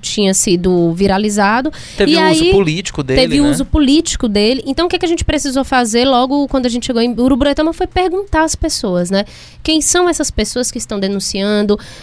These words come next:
Speaker 1: É, e, e aí as, a, a, tava ali um clima de tensão política inicialmente,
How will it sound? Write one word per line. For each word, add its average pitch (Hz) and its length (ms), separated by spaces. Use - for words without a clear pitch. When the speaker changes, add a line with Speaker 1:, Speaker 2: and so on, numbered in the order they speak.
Speaker 1:
É, 208 640
e, 262 300
e 285 40
aí 294 180
as, 359 200
a, 214 260
a, - 80
tava 285 360
ali 311 340
um 269 100
clima 262 320
de - 140
tensão 220 440
política 220 600
inicialmente, 196 840